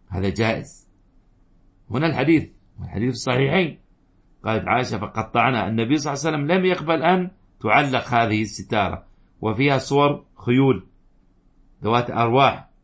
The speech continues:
لكن عائشة قالت: "قطعناها"، هذه الستارة التي فيها صور ذوات أرواح،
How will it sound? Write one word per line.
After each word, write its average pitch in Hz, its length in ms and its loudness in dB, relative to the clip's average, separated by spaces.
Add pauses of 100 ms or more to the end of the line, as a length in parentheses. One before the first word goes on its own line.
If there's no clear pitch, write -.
(880)
لكن 104 360 -2
عائشة 110 320 -2
قالت: 120 420 -2
"قطعناها"، 113 960 -2
هذه 98 80 -6
الستارة 110 540 -4
التي 104 320 -6
فيها 107 240 -6
صور 104 240 -6
ذوات 107 300 -4
أرواح، 104 460 -4